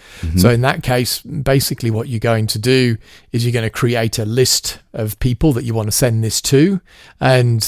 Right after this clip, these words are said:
Speaker 2: as we talked about in the last episode, you know, make sure that that list contains a specific segment of your audience that's gonna
Speaker 1: Mm-hmm.
Speaker 2: be interested in the content of your email, basically. You don't wanna just go sending your email out to everybody. The other thing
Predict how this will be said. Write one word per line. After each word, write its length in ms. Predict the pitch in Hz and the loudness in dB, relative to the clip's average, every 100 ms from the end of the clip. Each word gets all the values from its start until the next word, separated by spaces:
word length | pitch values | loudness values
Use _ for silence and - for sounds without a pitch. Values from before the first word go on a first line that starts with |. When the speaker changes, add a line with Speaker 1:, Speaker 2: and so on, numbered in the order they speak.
| - - | -6 -8
Speaker 2:
as 100 | - | -8
we 80 | |
talked 260 | 110 120 117 | -6 -8 -6
about 200 | 117 120 | -4 -2
in 60 | 110 | -4
the 60 | |
last 320 | 110 131 - | -2 -4 -4
episode, 460 | 113 - 110 113 107 | -8 -6 -4 -2 -2
you 80 | 117 | -2
know, 80 | 107 | -4
make 400 | 113 123 131 - | -2 -2 -2 -2
sure 300 | - 127 120 | 0 2 2
that 140 | 131 | -2
that 160 | 123 131 | -4 -2
list 240 | 123 - | -2 -2
contains 480 | - 113 123 113 117 | -4 -2 -2 -2 -2
a 40 | |
specific 480 | 110 - - 113 117 | -4 -4 -4 -4 -4
segment 480 | - 151 131 127 113 | -2 0 2 0 0
of 120 | 110 | -2
your 160 | 110 113 | 0 2
audience 480 | 120 110 110 123 - | 2 0 -4 -6 -8
that's 180 | 143 | -6
gonna 160 | - 135 | 0 4
Speaker 1:
Mm-hmm. 60 | 92 104 | 4 2
Speaker 2:
be 80 | 135 | 2
interested 600 | 131 - 113 110 - 117 | 0 0 -4 -4 -4 -4
in 80 | 110 | -4
the 80 | |
content 680 | 110 135 135 123 117 113 - _ - | 0 2 2 0 -4 -4 -14 _ -4
of 140 | 120 | 2
your 160 | 123 117 | 2 4
email, 460 | 131 120 104 104 | 2 2 0 -2
basically. 680 | 107 107 - - - 113 120 - - - | -4 -6 -8 -8 -8 -8 -10 -14 -20 -6
You 100 | 123 | 0
don't 260 | 127 131 135 | 2 2 0
wanna 200 | 123 120 | 0 0
just 220 | 117 - | -2 -2
go 120 | 113 | -2
sending 480 | 104 127 117 110 110 | 0 0 -2 -2 -2
your 140 | 110 | -2
email 320 | 117 113 110 | -2 -2 -2
out 160 | 110 117 | -4 -6
to 220 | - 123 | -10 -2
everybody. 680 | 127 113 110 104 98 101 120 - _ _ _ | 0 2 -2 -2 -4 -6 -10 -16 _ _ _
The 240 | - 151 151 | -4 0 2
other 180 | 160 170 | 4 2
thing 560 | - 160 156 143 127 | 2 2 2 2 0